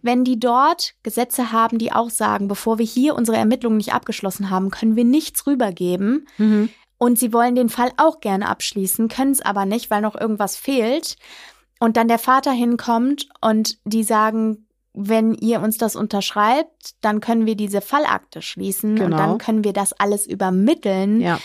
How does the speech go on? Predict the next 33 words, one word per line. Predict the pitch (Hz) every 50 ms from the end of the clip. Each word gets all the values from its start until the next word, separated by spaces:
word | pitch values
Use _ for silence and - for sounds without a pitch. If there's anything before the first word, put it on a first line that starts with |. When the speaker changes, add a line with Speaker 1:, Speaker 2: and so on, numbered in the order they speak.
| - - - - - _ _ _ _ _ _ _ _ _ _ _
Speaker 1:
Dann | - 226 214 220 220
ist | - 247 -
es | 262 233 -
für | - 254
mich | 240 240 226 -
durchaus | - 254 233 247 233 214 -
schlüssig. | - - 240 262 254 - 190 156 - - - - -
Speaker 2:
Mhm. | 185 185 175
Speaker 1:
Ist | 170 - - 269 -
natürlich | 294 294 - 269 269 269 262 - -
auch | 349 -
jetzt | 247 233 - -
keine | - - 247 247 254 262 277 277 277 262 - -
Art | 226 233 233 -
und | 214 208 -
Weise, | 208 208 226 240 262 254
die | 214 214
in | 202 190
Deutschland | 185 196 214 226 - 277 269 262
passieren | - 277 269 - 285 269 269 277
könnte. | - 285 269 277 277 294
Ich | 208
Speaker 2:
Auf | 160
gar | - 233 220 -
Speaker 1:
glaube | 220 226 160
nicht, | 156 160
Speaker 2:
keinen | - -
Speaker 1:
dass | 165 170
sowas | - - 196 202 208
Speaker 2:
Fall. | 220 214
Speaker 1:
da | 214
reicht. | 220 247 180
Speaker 2:
Nee, | 175